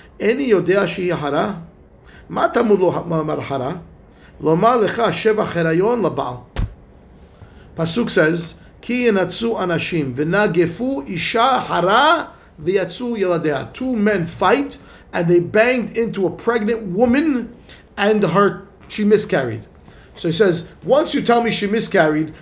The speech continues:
didn't I know she was pregnant? You don't need to write pregnant. Just tell me two men fought and the woman miscarried. I know she's pregnant. Why are you writing pregnant? To tell you that all the increased value of pregnancy goes to the husband." Got it?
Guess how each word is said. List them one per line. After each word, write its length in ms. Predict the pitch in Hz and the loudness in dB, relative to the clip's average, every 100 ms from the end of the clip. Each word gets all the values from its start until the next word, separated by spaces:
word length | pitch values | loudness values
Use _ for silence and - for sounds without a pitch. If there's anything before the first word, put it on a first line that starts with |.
| - | -8
didn't 260 | 135 269 269 | 2 2 4
I 120 | 220 | 2
know 260 | 202 196 220 | 4 4 4
she 160 | - 196 | 2 -2
was 160 | 170 | -4
pregnant? 460 | - 185 180 185 165 | -2 -2 0 -2 0
You 80 | 175 | 0
don't 120 | 240 | 0
need 140 | 240 | 0
to 80 | 208 | 0
write 280 | 185 220 - | 4 2 4
pregnant. 320 | 247 190 135 | 0 2 -2
Just 140 | 196 - | -4 -2
tell 120 | 226 | 0
me 220 | 220 208 - - - | 0 -4 -8 -18 -6
two 260 | 262 285 | 0 0
men 300 | 226 240 233 | 2 4 4
fought 580 | - - 226 262 302 - - - | 0 0 4 6 4 0 -14 -4
and 220 | 208 208 | -2 0
the 60 | 208 | 0
woman 360 | 233 262 262 | 0 -2 0
miscarried. 580 | 240 214 220 190 165 127 - _ - - - - | -2 0 2 4 2 -2 -12 _ -2 -2 -10 -18
I 100 | 165 | -12
know 140 | 226 294 | -8 -8
she's 160 | 226 175 | -10 -12
pregnant. 320 | 180 151 165 | -12 -10 -4
Why 120 | 214 | -2
are 40 | 262 | 2
you 60 | |
writing 200 | 240 220 | 2 2
pregnant? 380 | 160 165 165 226 | -2 -2 -2 -4
To 80 | 185 | -4
tell 280 | 214 277 233 | 2 2 2
you 220 | 214 196 - - | -2 -6 -8 -2
that 220 | 185 - | -2 2
all 280 | 254 294 285 | 6 6 6
the 100 | 214 - | 0 -6
increased 400 | 269 - 233 160 | -10 -8 -8 -6
value 300 | 165 240 233 | 0 2 2
of 100 | 196 | 0
pregnancy 680 | - 247 320 226 311 294 - - | 0 0 0 -2 -2 -2 -4 -10
goes 200 | - 185 | -6 -4
to 60 | 175 | -4
the 60 | 147 | -4
husband." 300 | 135 107 - - - - - - - - - - - - - - - - - - - - | -4 -10 -18 -20 -20 -20 -20 -18 -18 -18 -20 -20 -20 -20 -20 -20 -20 -20 -20 -20 -14 0
Got 200 | 175 220 | 2 2
it? 140 | - | -2